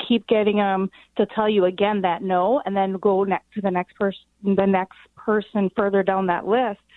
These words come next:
to understand the why behind whatever copay that they think it might be. Ultimately, that's how yours kept changing on us,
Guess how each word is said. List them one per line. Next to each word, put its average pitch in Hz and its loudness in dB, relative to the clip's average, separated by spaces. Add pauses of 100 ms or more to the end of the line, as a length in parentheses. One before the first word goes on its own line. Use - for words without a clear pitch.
(240)
to 262 -2
understand 220 -2
the 202 2
why 185 -2
behind 208 0
whatever 196 0
copay 202 -4
that 190 -2
they 190 2
think 190 -6
it 180 -6
might 180 -6
be. 220 4 (300)
Ultimately, 226 2
that's 208 -2
how 214 0
yours 214 0 (220)
kept - -6
changing 233 0
on 160 -2
us, - -18